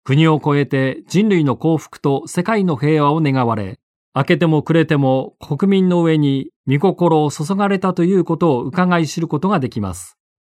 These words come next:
しかし、今に至っても世界にはまだ国際紛争が頻発しています。その直接的な原因は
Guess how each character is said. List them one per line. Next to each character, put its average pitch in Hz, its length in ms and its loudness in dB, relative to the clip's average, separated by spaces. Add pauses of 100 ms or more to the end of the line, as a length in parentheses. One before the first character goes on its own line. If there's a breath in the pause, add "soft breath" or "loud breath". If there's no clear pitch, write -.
(160)
し - 140 -12
か 143 140 -2
し、 127 360 -4
今 147 240 2
に 135 140 0
至 139 140 -2
っ 180 120 -4
て 185 120 -2
も 131 300 -2
世 - 180 -6
界 202 240 0
に 165 100 2
は 151 120 2
ま 202 120 0
だ 143 220 0
国 147 160 -4
際 220 220 -2
紛 208 180 -2
争 165 300 0
が 104 200 -2
頻 156 240 -2
発 175 280 -4
し - 100 -12
て 160 80 0
い 127 100 2
ま 107 140 -2
す。 - 220 -14 (580)
そ - 140 -2
の 175 220 0 (140)
直 147 120 -6
接 - 260 -4
的 175 220 -2
な 170 140 0
原 160 140 0
因 165 240 2
は 147 280 0